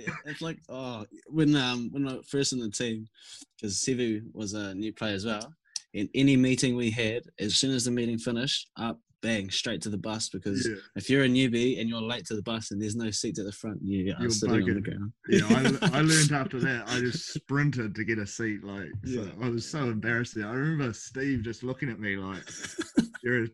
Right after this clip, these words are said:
Speaker 2: twenty-six-year-old <laughs> sitting on a bus of stairs." Like, I didn't even, even have the excuse of, like,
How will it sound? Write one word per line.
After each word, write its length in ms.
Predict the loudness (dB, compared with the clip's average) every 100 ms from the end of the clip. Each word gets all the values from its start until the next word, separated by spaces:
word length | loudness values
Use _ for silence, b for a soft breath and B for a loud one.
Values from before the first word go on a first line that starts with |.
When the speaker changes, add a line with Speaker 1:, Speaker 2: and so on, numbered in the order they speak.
| -6
Speaker 2:
twenty-six-year-old 1080 | 0 2 2 0 -4 2 6 6 6 6 6
<laughs> 1080 | 4 2 2 2 0 -4 -4 -6 -6 -12 -4
sitting 420 | 4 6 8 6
on 260 | 6 4
a 300 | 4 2 2
bus 320 | 2 4 0 -2
of 100 | -2
stairs." 680 | -4 0 2 4 4 2
Like, 220 | 0 -2 B B B
I 80 | 2
didn't 200 | 6 6
even, 300 | 6 4 4
even 200 | 2 4
have 180 | 4 2
the 100 | 2
excuse 560 | 0 -4 2 4 4 2
of, 120 | -4
like, 280 | -2 -2